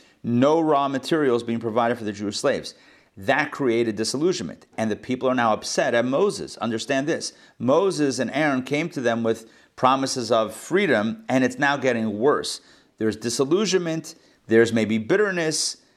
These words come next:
there is a little maybe animosity toward this whole thing, this whole fantasy of, of, of freedom. And so, therefore, God says, God reiterates his promise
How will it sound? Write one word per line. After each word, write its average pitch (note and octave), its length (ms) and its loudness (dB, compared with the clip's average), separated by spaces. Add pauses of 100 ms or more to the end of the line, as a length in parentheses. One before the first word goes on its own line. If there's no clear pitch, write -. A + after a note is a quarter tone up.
(140)
there A2 360 4
is A2 480 2
a - 100 -10
little G#2+ 220 0
maybe G#2 260 -2
animosity E3 640 2
toward D3+ 280 -2
this C3+ 120 -2
whole C3+ 220 2
thing, C3 480 -2 (300)
this A2+ 180 -2
whole B2 300 4
fantasy C3 680 0
of, A2 360 2
of, G#2 280 0
of G#2+ 160 -4
freedom. A2+ 540 -2 (560)
And A2+ 280 2
so, A2+ 640 2 (580)
therefore, C3+ 600 2
God A#2+ 280 0
says, A2 640 -2 (1200)
God A2+ 240 4
reiterates B2+ 540 2
his G#2 140 -8
promise C3 640 -2